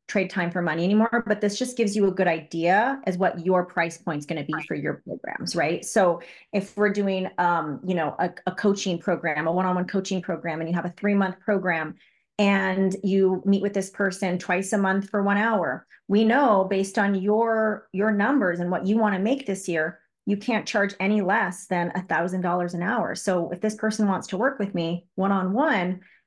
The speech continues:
Speaker 1: it's going to be, you know, two thousand dollars a month. So it's, it's, it, it kinda helps in that way when we're trying to figure out numbers and things like that. Um,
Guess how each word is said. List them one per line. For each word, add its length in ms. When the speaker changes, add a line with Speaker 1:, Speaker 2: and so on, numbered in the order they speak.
Speaker 1:
it's 100
going 260
to 60
be, 500
you 120
know, 200
two 180
thousand 340
dollars 320
a 60
month. 360
So 520
it's, 460
it's, 320
it, 180
it 180
kinda 300
helps 420
in 120
that 200
way 220
when 220
we're 100
trying 240
to 60
figure 320
out 180
numbers 400
and 100
things 200
like 240
that. 340
Um, 500